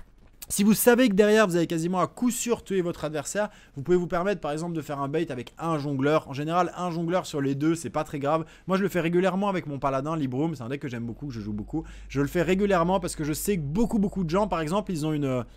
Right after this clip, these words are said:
je sais pas, une quatre cinq ou une cinq huit sur le board. Tu leur mets un jongleur un un et les mecs, ils vont paniquer, ils vont mettre leur cinq huit dans ta un un, en fait. Ce qui te permet souvent, en fait, de, de gagner un tour de tempo qui te permet de tuer l'adversaire. Ici, par exemple, si t'as les deux jugglers en main, en perdre un, c'est vraiment pas dramatique.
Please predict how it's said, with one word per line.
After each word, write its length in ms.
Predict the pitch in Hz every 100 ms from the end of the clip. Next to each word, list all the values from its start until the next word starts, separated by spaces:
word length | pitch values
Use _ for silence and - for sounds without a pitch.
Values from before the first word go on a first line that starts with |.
| - -
je 60 |
sais 60 | 135
pas, 180 | 180 170
une 120 | 156
quatre 240 | 196 160
cinq 500 | - 190 190 190 185
ou 60 | 156
une 80 | 147
cinq 300 | - 165 -
huit 200 | 180 160
sur 160 | 165
le 80 | 156
board. 340 | 151 185 196 170 147 -
Tu 80 | -
leur 160 | 165 180
mets 160 | 208
un 120 | 196
jongleur 440 | 139 170 170 190 -
un 140 | 175 -
un 200 | 190 202 - -
et 80 | 135
les 60 | 147
mecs, 200 | 190 170
ils 60 |
vont 80 | 147
paniquer, 460 | 156 147 131 185 180
ils 60 |
vont 120 | 139
mettre 200 | 143 160
leur 120 | 151 -
cinq 240 | 147 131
huit 260 | 151 170 - 127
dans 200 | 151 147
ta 240 | 135 120
un 200 | 123 -
un, 20 | 127
en 80 |
fait. 240 | 104 101 - - -
Ce 80 | -
qui 100 | 147
te 40 |
permet 260 | 165 165 185
souvent, 520 | - - 185 190 196
en 60 | 135
fait, 240 | 170 151
de, 100 | 139
de 120 | 127
gagner 320 | 131 147 180 -
un 160 | 202
tour 180 | - 190
de 100 | 175
tempo 340 | 160 147 151
qui 100 | 175
te 60 | 143
permet 240 | 139 151
de 40 | 151
tuer 140 | 151
l'adversaire. 500 | 143 131 120 - 147 - - - - -
Ici, 320 | 190 - 247
par 140 | 190
exemple, 240 | 180 196 202
si 100 | 175
t'as 100 | 170
les 100 | 160
deux 140 | 190
jugglers 320 | 190 180 185
en 80 | 170
main, 160 | 175 202
en 160 | 160
perdre 300 | 151 165 160
un, 140 | 170 185
c'est 120 | -
vraiment 280 | 131 156 165
pas 120 | 165
dramatique. 520 | 143 127 120 147 139